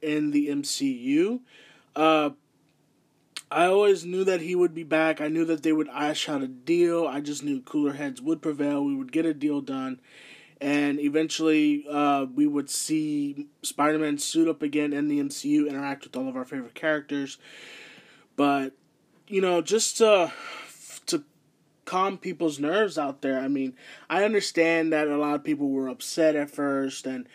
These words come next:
shocked by the news when it dropped back in July, but, you know, it was never really a need to panic. Um, you know, it's just,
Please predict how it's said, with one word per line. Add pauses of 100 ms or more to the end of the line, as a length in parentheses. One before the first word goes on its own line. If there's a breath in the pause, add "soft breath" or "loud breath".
(360 loud breath)
shocked
by
the
news
when
it
dropped (800)
back
in
July,
but, (140)
you
know, (1600 soft breath)
it
was
never
really
a
need
to (140)
panic. (560 soft breath)
Um, (340)
you
know,
it's
just,